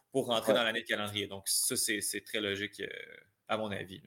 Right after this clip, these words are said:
Speaker 2: Et,
Speaker 1: Euh,
Speaker 2: et à ce niveau-là, j'aimerais juste ajouter que Messi étant au parfum de ce règle-, cet ancien règlement-là, avait tendance à l'approche de, du choix des, des, des, du vote de Ballon d'Or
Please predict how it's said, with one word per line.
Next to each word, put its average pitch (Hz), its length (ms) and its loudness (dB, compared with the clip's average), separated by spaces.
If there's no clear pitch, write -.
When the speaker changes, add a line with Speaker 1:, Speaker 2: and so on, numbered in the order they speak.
Speaker 2:
Et, 117 40 10
Speaker 1:
Euh, 135 140 10
Speaker 2:
et 151 100 12
à 139 80 12
ce - 120 4
niveau-là, 139 460 10
j'aimerais 117 360 6
juste 143 180 2
ajouter 113 440 4
que - 240 2
Messi 123 640 4
étant 117 280 2
au 135 120 8
parfum 147 500 6
de 117 140 4
ce 117 140 2
règle-, 110 300 4
cet 110 200 -2
ancien 131 240 6
règlement-là, 120 640 6
avait 110 240 6
tendance 143 540 6
à 123 100 4
l'approche 131 520 6
de, 104 640 4
du 107 180 -4
choix 131 300 8
des, 110 200 6
des, 101 160 2
des, 104 180 2
du 104 120 -2
vote 123 260 4
de 110 80 2
Ballon 107 280 6
d'Or 123 300 6